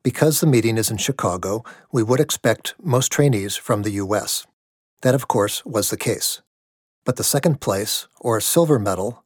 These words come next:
for the number of trainees went to China, with five trainee awards. I previously discussed the high quality of manuscripts coming from China. The five awards cover the gamut of hot topics:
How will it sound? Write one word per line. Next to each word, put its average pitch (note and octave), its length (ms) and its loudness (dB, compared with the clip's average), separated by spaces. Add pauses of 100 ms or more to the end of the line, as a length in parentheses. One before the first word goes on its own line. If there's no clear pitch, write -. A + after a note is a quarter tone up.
(100)
for - 140 -10
the A#2 80 -2
number A#2 320 0
of C#3 140 0
trainees G#2+ 600 0
went B2+ 260 -4
to - 60 -6
China, B2+ 480 -4 (320)
with B2+ 140 -6
five A#2+ 380 0
trainee A#2+ 340 -2
awards. F2+ 520 -6 (540)
I C3+ 100 0
previously E3 520 2
discussed B2+ 560 0
the A#2 160 -2
high C3 140 2
quality A2+ 560 0
of A#2+ 120 -4
manuscripts A2+ 680 -2 (100)
coming A2+ 240 -4
from A2 200 -8
China. B2 380 -2 (840)
The - 80 -6
five C3 320 2
awards G2+ 520 -2 (160)
cover A#2+ 260 0
the A#2 100 -4
gamut A#2 400 -2
of A#2 120 -6
hot G#2+ 200 -4
topics: - 560 -6